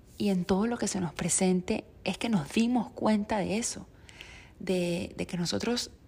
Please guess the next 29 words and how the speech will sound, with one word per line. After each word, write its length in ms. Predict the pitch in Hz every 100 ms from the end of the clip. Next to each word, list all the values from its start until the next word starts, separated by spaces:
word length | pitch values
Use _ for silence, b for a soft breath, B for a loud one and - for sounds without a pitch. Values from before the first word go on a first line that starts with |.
| -
éramos 300 | 208 240 240
una 220 | 208 254
pareja 480 | 180 180 180 220 262 - - -
que 120 | 185
necesitaba 680 | 175 165 165 139 208 220
estar 160 | 147 -
juntos, 420 | 143 143 - - B B B B B
de 120 | 175
que 120 | 190 180
nosotros 600 | 180 180 185 202 247 -
queríamos 1000 | - 185 180 254 269 185 156 147 - - -
estar 300 | 175 - 180
juntos 560 | 170 214 170 170 160 -
y 160 | 208
de 120 | 196 196
que 120 | 202
todas 460 | - 277 285 320 339
estas 300 | 302 294 277
cosas 680 | - 262 247 - - - - B B B B
nos 180 | 226 220
hacían 480 | 208 - 302 302 208
más 160 | 180
fuerte. 580 | - 180 175 - - - B B B B B -
Eh, 680 | 202 196 185 180 175 165 - - - - - - - - - -
miren, 380 | 190 180 170 - - -
yo 180 | - 202
les 160 | 208 220
digo 200 | 233 220
algo, 340 | 185 170 165